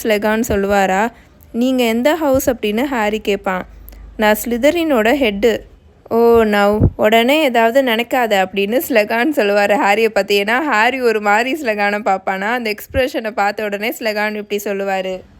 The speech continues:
"நீயும் அவளை மாதிரியே கிரிஃபண்டோர்னு நினைக்கிறேன். Mostly ஒரே ஃபேமிலியில இருக்கிறவங்க ஒரே ஹவுஸ்க்கு தான் போவாங்க.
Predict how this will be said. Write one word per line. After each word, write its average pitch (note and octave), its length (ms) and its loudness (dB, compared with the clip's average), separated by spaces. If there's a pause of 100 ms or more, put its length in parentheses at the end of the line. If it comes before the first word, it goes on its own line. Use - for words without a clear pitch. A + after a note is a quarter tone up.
(120)
"நீயும் C#4+ 460 -2
அவளை C4 280 0
மாதிரியே C4 340 -2
கிரிஃபண்டோர்னு C4+ 680 0
நினைக்கிறேன். A#3+ 540 -2 (380)
Mostly A#3 480 0
ஒரே A#3 320 2
ஃபேமிலியில A#3 560 0
இருக்கிறவங்க G#3+ 480 -2
ஒரே G#3+ 240 0
ஹவுஸ்க்கு A3+ 440 -2
தான் A3 200 -2
போவாங்க. G3+ 500 0